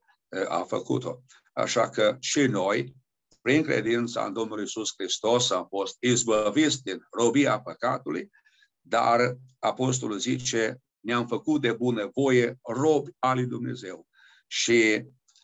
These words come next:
ca robi al lui Dumnezeu, zice cuvântul, avem ca rost sfințirea, eh, iar ca sfârșit viața veșnică. Domnul Dumnezeu să ne binecuvânteze ca atunci când Dumnezeu ne vorbește,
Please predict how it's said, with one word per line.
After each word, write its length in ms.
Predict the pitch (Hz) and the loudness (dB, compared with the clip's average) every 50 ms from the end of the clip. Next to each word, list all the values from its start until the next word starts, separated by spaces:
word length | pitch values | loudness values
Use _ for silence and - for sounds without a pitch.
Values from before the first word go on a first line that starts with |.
| _ _ | _ _
ca 180 | - 110 110 107 | -2 0 2 2
robi 280 | 123 127 127 123 123 117 | 4 4 4 2 2 2
al 80 | 113 | 0
lui 100 | 110 104 | 0 0
Dumnezeu, 720 | 101 110 104 104 104 101 98 107 120 127 143 151 151 - - | -2 -4 -4 -4 -4 -6 -4 -2 0 2 2 2 0 -2 -4
zice 340 | - 104 98 - - 107 | -8 -10 -12 -10 -10 -10
cuvântul, 760 | 98 - - 101 92 110 120 120 120 120 113 110 107 107 - _ _ | -10 -10 -10 -4 -2 0 2 2 2 2 0 0 0 -2 -8 _ _
avem 500 | - 107 104 101 98 117 120 123 123 120 | -4 -2 0 2 2 2 2 2 2 0
ca 160 | 120 113 101 | 0 -2 -2
rost 260 | 104 107 104 101 101 - | -2 -2 -2 -4 -6 -10
sfințirea, 840 | - - 92 90 87 - 120 120 127 135 131 - 73 76 76 - - _ _ _ _ _ _ | -10 -10 -10 -8 -4 -2 0 2 2 4 4 2 2 0 0 -2 -8 _ _ _ _ _ _
eh, 380 | - 107 110 107 104 101 98 101 - | -4 -2 0 2 2 2 2 0 -4
iar 320 | - 113 110 110 104 101 98 | -4 -2 2 2 2 2 0
ca 180 | - 123 120 | 0 0 0
sfârșit 680 | 120 - - - 101 92 85 - - 139 143 147 143 - _ _ _ _ | 0 0 -4 -6 -8 -8 -6 -4 -2 -2 -2 -4 -6 -12 _ _ _ _
viața 680 | - 98 107 113 113 113 - - 107 101 104 - - _ _ | -6 -2 -2 -2 -2 -4 -4 -4 -4 -4 -4 -6 -12 _ _
veșnică. 520 | - - - - - - - - - - _ _ _ _ - - _ _ _ | -12 -12 -12 -14 -18 -20 -20 -20 -20 -20 _ _ _ _ -20 -20 _ _ _
Domnul 280 | - 135 - 147 139 127 | -2 0 2 2 2 2
Dumnezeu 500 | 123 113 113 110 104 104 117 120 117 107 | 2 2 2 2 2 2 4 2 2 2
să 120 | - 113 | 0 -2
ne 140 | 104 101 92 | -2 -2 -2
binecuvânteze 1160 | - 117 120 113 107 101 104 - 90 95 95 90 90 90 - 131 127 120 - 131 135 143 135 - - _ _ _ _ _ | 0 0 0 0 -2 -4 -6 -8 -10 -10 -10 -12 -10 -4 -2 0 0 0 0 0 -2 -2 -4 -8 -18 _ _ _ _ _
ca 400 | - 117 117 117 113 120 127 - - _ _ | 0 2 4 4 4 2 -2 -6 -14 _ _
atunci 500 | - 127 131 131 131 170 156 135 - - | -2 0 0 2 2 2 2 2 0 -2
când 240 | - 120 120 120 120 | 0 0 0 0 2
Dumnezeu 640 | 127 127 120 117 110 104 - 117 110 104 92 90 95 | 0 2 2 2 0 -2 -2 -4 -4 -4 -4 -6 -4
ne 240 | 95 123 143 147 147 | -2 0 0 0 0
vorbește, 800 | 143 151 147 139 135 123 113 113 - - - 120 117 117 131 131 | 0 0 0 0 0 -2 -4 -4 -6 -6 -4 -2 -2 -2 -2 -6